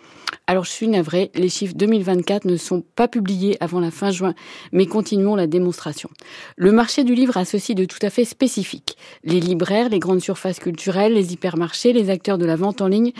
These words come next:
ont la possibilité de retourner après un certain délai tous les ouvrages qui n'ont pas trouvé preneur, et ils peuvent se faire rembourser. Trois options s'offrent alors aux distributeurs, pilonner les invendus,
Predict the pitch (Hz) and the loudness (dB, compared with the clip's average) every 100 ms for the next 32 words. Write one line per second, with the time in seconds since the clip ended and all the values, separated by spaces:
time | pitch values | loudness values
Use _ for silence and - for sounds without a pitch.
0 | - - - 196 214 202 254 - 220 220 | -16 -20 -2 2 4 4 0 0 -2 0
1 | 214 220 220 185 180 240 247 220 214 220 | 0 2 2 4 4 4 2 2 2 2
2 | 185 185 196 180 190 - 185 175 185 220 | 0 -2 0 0 -2 -2 0 2 4 2
3 | 226 - - - 294 277 240 214 185 196 | 0 -8 -20 0 4 6 6 2 0 -2
4 | 196 - 190 170 185 - 175 170 - 165 | -4 0 2 2 -2 -2 -2 -2 0 2
5 | 160 185 190 - - - 196 180 240 - | 2 0 -4 -18 -10 0 0 4 4 2
6 | 185 220 202 190 240 226 190 - 170 - | -4 0 0 2 2 2 0 -6 -8 -12
7 | - - - 269 269 254 208 - 269 - | -20 -20 -4 2 4 2 0 2 2 2
8 | 226 - - - 196 196 185 - 208 202 | -2 -2 -6 -2 0 2 0 2 2 2
9 | 202 - 175 165 180 196 247 - - - | -2 -6 -8 -2 0 0 -2 -8 -20 -6
10 | - 262 247 233 208 190 180 180 180 190 | 2 6 6 6 4 4 2 4 2 2
11 | 262 | -4